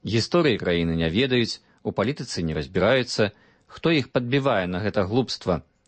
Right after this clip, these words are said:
піша Александр Сергеевич з Маладэчна. А потым бацькі стогнуць: «Ах, як цяжка ў турме!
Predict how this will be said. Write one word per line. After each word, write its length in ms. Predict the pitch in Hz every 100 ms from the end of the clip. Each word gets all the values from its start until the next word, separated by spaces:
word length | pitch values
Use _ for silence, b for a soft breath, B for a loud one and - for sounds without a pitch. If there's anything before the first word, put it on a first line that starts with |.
| _ -
піша 240 | 101 98
Александр 480 | 82 80 - 92 90
Сергеевич 720 | - 80 80 90 110 104 -
з 80 | -
Маладэчна. 640 | 90 90 85 78 - 85 87 b b b b b
А 160 | 180 170
потым 320 | 165 180 101
бацькі 320 | 87 - 165
стогнуць: 640 | 147 - 113 101 92 - -
«Ах, 240 | - 120 -
як 140 | 107
цяжка 400 | - 117 127 -
ў 80 | 104
турме! 480 | - 101 92 85